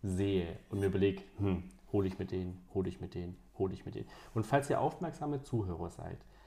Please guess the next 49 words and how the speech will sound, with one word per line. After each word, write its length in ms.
wisst 280
ihr, 60
es 80
gibt 220
eine 180
Folge, 580
bei 100
der 140
ich 220
dezent 800
über 180
die 80
Stränge 280
geschlagen 480
habe 200
und 80
mich 160
ein 120
bisschen 300
aufgeregt 640
habe, 400
weil 140
es 120
auch 180
so 160
ein 80
Gin 160
war, 100
den 160
ich 80
seit, 140
mm, 300
Jahren 520
gesehen 300
habe 100
und 80
ich 180
immer 140
mal 140
probieren 400
wollte 220
und 60
dann 280
übelst 360
enttäuscht 460
war. 180
Und 220
diese 340
Angst. 420